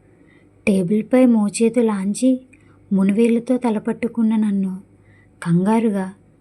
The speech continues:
"మీనా, what happened?" అంటూ భుజాలు పట్టుకొని కుదుపుతున్నాడు విశాల్. But నాకేమీ అర్థమవడం లేదు, నేనెందుకు అలా అయిపోతున్నానో అని.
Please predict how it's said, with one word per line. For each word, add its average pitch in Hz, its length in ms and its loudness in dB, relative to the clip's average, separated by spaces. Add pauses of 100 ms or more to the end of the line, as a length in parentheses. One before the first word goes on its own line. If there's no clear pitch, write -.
(680)
"మీనా, 202 380 2 (300)
what 226 160 -4
happened?" 240 540 0 (580)
అంటూ 196 380 -2 (460)
భుజాలు 226 360 -2
పట్టుకొని 254 520 0
కుదుపుతున్నాడు 214 720 -4
విశాల్. 185 420 -10 (840)
But 190 300 -4 (560)
నాకేమీ 202 600 -2
అర్థమవడం 208 640 -2
లేదు, 190 320 -8 (580)
నేనెందుకు 226 520 2
అలా 277 160 4
అయిపోతున్నానో 240 840 2
అని. 185 280 -4